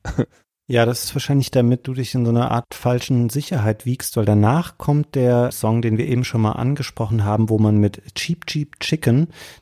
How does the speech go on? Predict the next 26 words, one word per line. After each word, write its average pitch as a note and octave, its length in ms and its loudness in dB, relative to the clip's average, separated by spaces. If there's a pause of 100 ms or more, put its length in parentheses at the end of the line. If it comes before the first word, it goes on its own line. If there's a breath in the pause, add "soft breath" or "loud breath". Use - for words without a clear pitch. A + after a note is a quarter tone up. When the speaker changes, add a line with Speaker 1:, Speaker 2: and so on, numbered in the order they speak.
(160)
Speaker 2:
der G2+ 320 4
Meisterköchin, A#2 840 0
im G#2+ 360 2
T-V-Studio D3 800 -2
steht, C3+ 440 -2
weil A2 380 2
man A2 200 2
möchte A2 260 -2
natürlich A2 380 -2
dann A2+ 180 0
auch G#2 320 -2
für A2 60 -6
Sunny C3 280 0
Funny B2+ 320 -2
einen G#2+ 160 0
Kuchen D#3+ 400 -2
backen G2 280 -2
können, G#2+ 420 0 (400 loud breath)
da G2+ 160 0
Liebe A2 260 -4
auch - 120 -6
durch G2 180 -6
den G2 160 2
Magen A2 340 2
geht. G2 360 0 (340 loud breath)
Und G#2+ 480 2